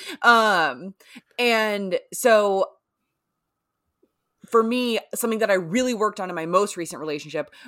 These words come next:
Speaker 2: was saying, I said to him, I, I said to him once, "I don't think this is because of something you're doing,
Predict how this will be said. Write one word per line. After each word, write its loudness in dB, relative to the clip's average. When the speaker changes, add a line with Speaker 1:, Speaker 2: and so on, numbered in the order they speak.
Speaker 2:
was -2
saying, 2
I -2
said -2
to -10
him, -8
I, 0
I -2
said -2
to -12
him -10
once, -4
"I 4
don't 0
think -6
this -6
is -14
because -8
of -8
something -10
you're -8
doing, -8